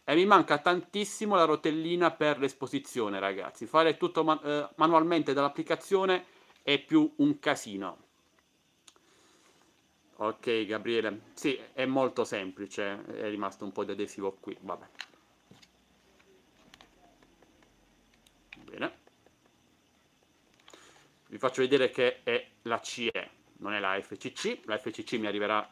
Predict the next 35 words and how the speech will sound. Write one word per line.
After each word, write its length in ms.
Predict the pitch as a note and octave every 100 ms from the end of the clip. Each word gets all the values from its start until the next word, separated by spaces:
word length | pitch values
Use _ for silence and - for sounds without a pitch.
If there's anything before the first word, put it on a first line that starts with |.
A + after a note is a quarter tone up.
| -
il 120 | G#2+
mese 220 | G#2+ B2+
prossimo. 600 | - E3 F3+ - A#3 B3+
Poi 200 | - C3
vi 40 | A#2
faccio 220 | A#2 C3
vedere 220 | C3 B2
anche 200 | D3+ D#3
la 100 | B2
radio 520 | C3+ C#3+ C#3+ C#3+ D3 - - -
del 200 | A#2 C3
drone 280 | B2+ D3 C3+
che 220 | C#3 C#3
ho 80 | -
usato 340 | C3+ D3 C#3 B2+
per 260 | C3 C3 B2+
il 100 | A#2+
range 320 | C3+ C3+ -
test 300 | D3 F3 -
l'altro 340 | B2 A#2+ D3
giorno, 420 | C#3 D#3 D#3+ D#3 B2+
perché 280 | A#2 -
c'è 100 | G#2+
ancora 300 | A2 G#2+ B2+
qualcuno 360 | A2+ A2 - A#2
che 120 | -
pensa 340 | G2+ C3 A#2 G2+
che 100 | A2
io 180 | A#2
abbia 280 | G#2+ A2 A2 -
una 260 | A#2+ A2+ -
versione 540 | A#2 - C#3+ B2 A#2+ - - - - -
F 280 | - B2 B2
C 160 | A#2 D#3+
C. 300 | - B3+